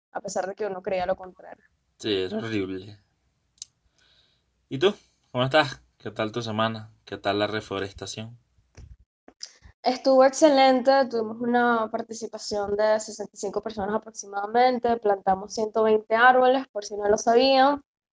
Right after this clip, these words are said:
Speaker 1: Soy parte de una organización que crearon, fundaron dos de mis estudiantes.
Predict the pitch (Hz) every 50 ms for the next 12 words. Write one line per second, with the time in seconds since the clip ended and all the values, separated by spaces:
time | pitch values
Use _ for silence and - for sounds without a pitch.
0 | _ _ _ _ _ - - 220 - 214 214 208 - 226 226 220 214 208 214 214
1 | 226 233 226 226 226 226 208 - - 247 247 254 247 269 277 277 _ _ _ _
2 | _ _ _ _ _ - 208 202 202 190 185 180 180 202 - _ _ - 208 196
3 | 202 202 208 220 233 247 254 247 - 220 208 208 208 208 208 214 220 233 233 233
4 | 226 214 202 214 214 220 220 220 226 233 226 - - - 247 262 285 285 285 285
5 | 277 302 311 311 - -